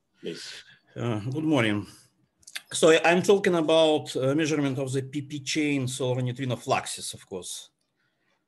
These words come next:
Speaker 2: It's not neutrino measurement. So, uh, what is P P chain? Uh, so this is a, a main, uh,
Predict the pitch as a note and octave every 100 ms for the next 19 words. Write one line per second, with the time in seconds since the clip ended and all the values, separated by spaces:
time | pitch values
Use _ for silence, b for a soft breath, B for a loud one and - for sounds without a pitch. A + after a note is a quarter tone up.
0 | _ B2+ B2+ - A#2 G#2 - G2 - G2
1 | F#2+ F2+ F2 F2+ F2+ E2 - _ B B
2 | B B B B _ - D#3 D#3 - D3+
3 | D#3 D#3 C#3+ B B B2+ E3 G3 D#3 -
4 | D3+ D#3 - D#3+ A#2+ G#2 F#2 B B -
5 | G#2+ A2 G#2+ G#2 - B2 C3+ G3+ G3+ D#3+
6 | D#3+ - C#3 C#3 C3 C3 - - D3 F3+
7 | F#3 E3+ C3 - B2+ C3 B2+ B2+ A#2+ A#2
8 | A2+